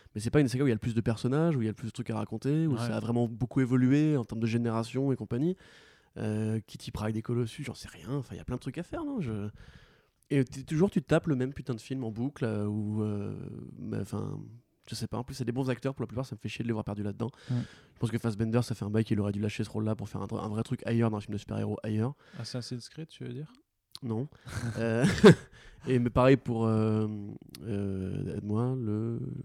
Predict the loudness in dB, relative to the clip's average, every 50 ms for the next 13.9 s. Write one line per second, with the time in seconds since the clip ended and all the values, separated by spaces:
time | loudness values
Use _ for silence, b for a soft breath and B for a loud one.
0 | -10 -4 -2 -2 -2 0 -2 -4 -4 -2 -4 -4 -4 -6 -6 -6 -6 -6 -6 -4
1 | -4 -2 0 2 2 2 2 0 -4 -8 -8 -10 -10 -10 B B B B B -2
2 | 0 2 4 4 4 4 2 0 -2 -4 0 0 0 0 0 -2 -2 0 0 0
3 | 0 -2 b b b b b -2 2 2 2 4 4 2 2 2 2 0 0 2
4 | 2 2 2 0 -2 -2 0 2 2 2 2 2 0 0 -2 -2 -2 0 0 2
5 | 2 2 2 2 0 -2 -4 -4 -4 -4 -6 -8 -12 -10 -6 -6 -6 -8 -8 _
6 | _ -14 -10 -8 -6 -6 -4 -6 -6 -6 -6 -6 -6 -4 -2 0 0 0 0 0
7 | -2 -4 -4 -4 B B B B B B B B B B B B B B B B
8 | -4 -2 4 4 6 6 6 4 4 4 6 4 4 4 2 4 4 4 4 4
9 | 4 4 4 4 2 2 0 0 -2 -2 -2 -2 -2 0 0 0 -2 -4 -8 -6
10 | -4 -2 -2 -2 -2 -2 -4 -6 -8 -10 -12 -14 -14 -12 -6 -4 -2 0 0 0
11 | 0 0 0 -2 -2 -4 _ -10 -6 -6 -6 -6 -4 -6 -6 -6 -6 -8 -8 -8
12 | -6 -6 -6 -6 -6 -6 -6 -8 -8 -10 -10 -10 -10 -10 -12 -14 -10 -4 0 4
13 | 4 4 2 0 -2 -2 0 0 -2 -2 -4 -4 -4 -4 -2 -2 -4 -6